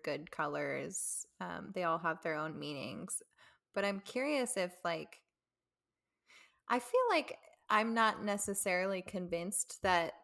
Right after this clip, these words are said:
my in and my out being entirely different is a great <laughs> thing.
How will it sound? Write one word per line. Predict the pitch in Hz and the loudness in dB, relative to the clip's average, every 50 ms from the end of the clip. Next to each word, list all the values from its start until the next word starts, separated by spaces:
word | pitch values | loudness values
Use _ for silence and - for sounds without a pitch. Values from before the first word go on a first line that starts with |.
| _ _ _ _ _ - 190 | _ _ _ _ _ -10 -6
my | 185 175 170 170 - - | -2 0 0 0 0 0
in | - 180 180 185 196 196 | 0 2 2 2 0 0
and | 180 180 180 | 0 -2 0
my | 175 165 165 - | 0 0 0 2
out | - 165 170 175 196 - - | 4 4 4 4 2 2 2
being | 208 214 214 220 220 | 2 2 4 2 0
entirely | 220 214 214 226 214 208 214 226 226 220 220 214 | 0 0 2 4 4 4 4 4 2 2 0 0
different | 202 202 208 208 - 220 226 214 - | 2 0 0 0 0 -2 -2 0 2
is | - 240 208 | 4 4 6
a | 214 202 | 6 4
great | 165 - - 147 190 220 - - | 2 2 4 4 4 4 4 4
<laughs> | |
thing. | - - 339 - - 392 | 6 8 8 10 10 10